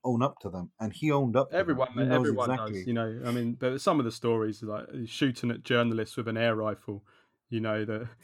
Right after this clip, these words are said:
Speaker 2: the
Speaker 1: <laughs>
Speaker 2: feud, the, the feud with, the feud with Pele was, was, I mean, it was childish, but it was hilarious at, at the same,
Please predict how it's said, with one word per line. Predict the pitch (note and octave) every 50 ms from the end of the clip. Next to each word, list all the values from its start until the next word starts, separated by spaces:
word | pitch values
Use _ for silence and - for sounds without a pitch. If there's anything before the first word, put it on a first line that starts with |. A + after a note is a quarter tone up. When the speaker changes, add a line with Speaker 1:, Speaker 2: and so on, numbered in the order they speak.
| - - -
Speaker 2:
the | A3+ -
Speaker 1:
<laughs> | - -
Speaker 2:
feud, | - D3 C#3 C#3+ C#3
the, | C#3+ C3 - - -
the | C#3 C3
feud | - - D3+ D3 C#3+ B2+ A2+
with, | B2 B2 - _ - - - - - -
the | - C#3
feud | - - D#3 D3+ C#3+ A#2+
with | B2+ B2 - -
Pele | - C#3+ C3+ B2+ A#2+ A2+ A2 G#2 G2+ - -
was, | B2+ B2 A2+ A2 - -
was, | B2 A2 G#2 - - - -
I | C#3 A#2+
mean, | A#2+ A#2+ A#2 A#2 A2+ A#2 B2 - - - - - - -
it | - D3 C3+ C3+
was | B2+ A#2+ -
childish, | - - C#3+ C#3+ D3 C#3 A#2+ B2 A2+ G#2+ -
but | - A#2+ A2 -
it | C3 A#2
was | - A#2 - - - -
hilarious | B2 A#2+ A#2 A#2+ A#2 A2+ A2 G#2+ G2+ G2 - -
at, | C#3 -
at | - B2+ -
the | C#3 B2
same, | - - B2+ A#2+ A#2 A#2